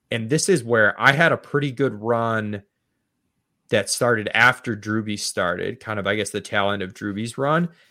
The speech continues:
And honestly, I think, like, ninety plus percent of the success of the run I had was I was playing onslaughts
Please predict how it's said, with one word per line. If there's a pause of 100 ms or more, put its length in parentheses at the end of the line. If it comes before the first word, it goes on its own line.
(260)
And
honestly,
I
think,
like,
ninety
plus
percent
of
the
success
of (140)
the
run
I
had
was
I
was
playing
onslaughts